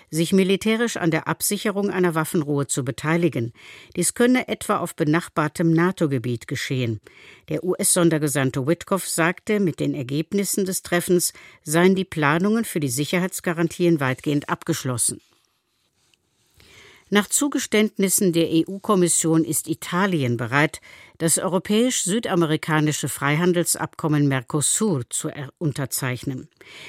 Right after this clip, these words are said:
Der italienische Agrarminister Lollobrigida erklärte, die E U habe vorgeschlagen, die Ausgaben für die italienischen Bauern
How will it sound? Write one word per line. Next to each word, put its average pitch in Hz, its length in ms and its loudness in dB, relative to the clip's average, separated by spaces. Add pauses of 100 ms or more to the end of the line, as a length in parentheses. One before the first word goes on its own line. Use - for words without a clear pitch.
(180)
Der 160 120 -2
italienische 208 760 2
Agrarminister 156 840 4
Lollobrigida 143 960 -2
erklärte, 180 580 0 (360)
die 180 220 2
E 202 80 2
U 247 240 -2
habe 185 220 2
vorgeschlagen, 190 880 0
die 170 180 -4
Ausgaben 151 580 0
für 151 160 -4
die 135 140 -6
italienischen 139 800 0
Bauern 156 360 2